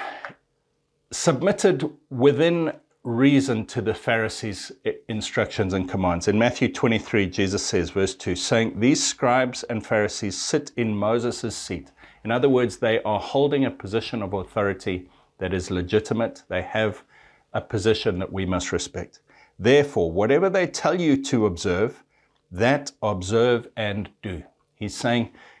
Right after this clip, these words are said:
even though he spoke harshly and he criticized the Pharisees and he told them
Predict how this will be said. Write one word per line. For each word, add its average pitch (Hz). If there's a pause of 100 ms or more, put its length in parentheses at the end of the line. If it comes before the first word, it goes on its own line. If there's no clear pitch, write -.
(120)
even 202
though 175
he 147
spoke 147
harshly 117
and 113
he 113
criticized 147
the 113
Pharisees 101
and 104
he 98
told 131
them 110